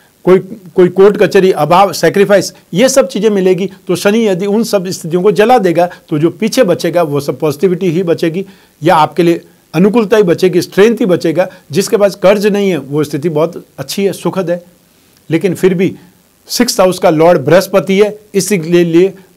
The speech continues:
पेट से संबंधित रोगों से, कमज़ोर इम्यूनल सिस्टम जिसका है, जो डायबिटिक है और जिनको डाइजेशन सिस्टम वीक है, उन लोगों को ज़्यादा देखभाल करनी चाहिए, ज़्यादा सावधान रहना चाहिए।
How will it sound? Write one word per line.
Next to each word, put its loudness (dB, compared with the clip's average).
पेट 4
से 0
संबंधित -2
रोगों 0
से, 0
कमज़ोर 4
इम्यूनल 4
सिस्टम -2
जिसका -2
है, 0
जो -2
डायबिटिक 0
है -2
और -2
जिनको 0
डाइजेशन -2
सिस्टम 0
वीक 0
है, -4
उन 0
लोगों -2
को -4
ज़्यादा -2
देखभाल -4
करनी -8
चाहिए, -4
ज़्यादा -6
सावधान -8
रहना -10
चाहिए। -18